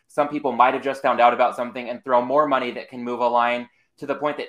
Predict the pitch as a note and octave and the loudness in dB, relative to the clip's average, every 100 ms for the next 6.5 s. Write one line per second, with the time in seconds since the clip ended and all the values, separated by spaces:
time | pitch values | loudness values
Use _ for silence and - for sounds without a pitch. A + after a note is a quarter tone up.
0 | - D#3+ F#3 E3 B2 A#2+ - B2 B2 B2 | -6 -2 0 -2 -6 -8 -10 -8 -8 -10
1 | - _ C3 C#3+ D3+ - C#3 - F3+ G3 | -16 _ 0 0 -2 -4 -4 -4 -8 -2
2 | A#2 A2 - B2 A#2 A#2 A#2 A2+ B2 A2+ | -2 -2 -4 0 0 0 -2 -2 -2 -8
3 | - E3 D#3+ D#3 C#3+ A2+ B2+ C#3 A#2+ G2 | -2 2 2 0 -4 -2 2 4 2 -4
4 | G2 _ _ A#2+ A#2+ C#3+ D3+ E3 D#3 D#3 | -12 _ _ -12 -2 0 0 -2 -10 -10
5 | C3+ B2 C3+ C3+ - C#3+ C3+ B2 B2 C3+ | -10 -8 -8 -10 -10 -10 -8 -10 -8 -6
6 | C3+ C3 C3 B2+ C3 | -8 -6 -2 -2 -2